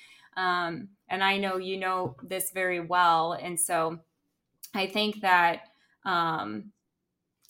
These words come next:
I think some personalities do really well with hard rules. And I, I feel like I, I would get, like, bread thrown at me or something on a stage, you know, 'cause we're in the age of balance and having, like,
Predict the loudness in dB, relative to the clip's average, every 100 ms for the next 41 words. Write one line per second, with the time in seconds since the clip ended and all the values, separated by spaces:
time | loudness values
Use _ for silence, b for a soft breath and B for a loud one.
0 | _ -12 -2 0 0 -2 -4 -4 -8 -2
1 | 0 0 -2 0 0 0 0 0 0 -2
2 | -4 -4 -6 -10 -8 -6 -4 -2 -2 -2
3 | -2 0 0 -2 -4 -8 -6 -2 0 0
4 | -2 -4 -2 -4 -6 -6 -6 -6 -6 -6
5 | -8 -4 0 0 0 -2 0 0 0 2
6 | 0 2 2 2 -8 -2 0 0 -2 -2
7 | -4 -4 -10 _ _ _ _ _ -6 2
8 | 2 2 -4 -2 -2 -2 -4 -6 -4 -4
9 | -4 -6 -6 -6 -4 -2 -2 -4 -2 -2
10 | 0 -2 -6 -8 -2 0 0 0 0 0
11 | 0 4 4 6 4 4 2 0 -4 -2
12 | 0 2 2 0 -2 -4 -4 -4 -4 -2
13 | -2 -2 -4 -4 -4